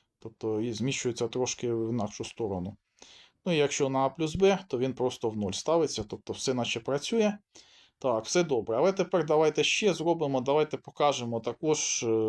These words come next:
наприклад, кут повороту, покажемо з використанням певних команд.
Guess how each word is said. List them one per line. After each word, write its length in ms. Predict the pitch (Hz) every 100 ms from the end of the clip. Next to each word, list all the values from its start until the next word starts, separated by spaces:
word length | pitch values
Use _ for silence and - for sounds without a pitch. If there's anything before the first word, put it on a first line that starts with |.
| 110
наприклад, 480 | 110 113 117 117 113
кут 240 | 147 143
повороту, 480 | 160 165 226 214 143
покажемо 600 | - 120 147 139 120 113
з 60 | 117
використанням 720 | 113 113 117 - 139 131 117
певних 340 | 131 123 127
команд. 380 | - 180 214